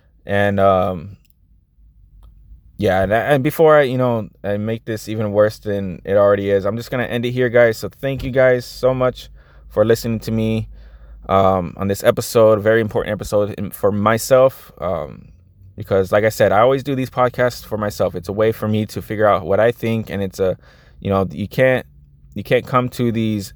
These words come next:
epiphanies and find out what you truly believe until you actually lay it out yourself and, and, um,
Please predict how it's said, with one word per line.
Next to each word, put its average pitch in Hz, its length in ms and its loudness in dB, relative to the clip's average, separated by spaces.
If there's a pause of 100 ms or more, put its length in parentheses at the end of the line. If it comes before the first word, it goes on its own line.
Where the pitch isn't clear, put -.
epiphanies 113 720 -2
and 95 380 -4
find 113 320 -2
out 104 200 4
what 95 140 -2
you 95 100 -6
truly 113 340 -4
believe 101 440 -4
until 101 280 -4
you 107 180 0
actually 113 500 -2
lay 107 320 2
it 127 60 4
out 113 160 4
yourself 107 720 0
and, 98 440 -2 (560)
and, 95 340 0
um, 92 500 4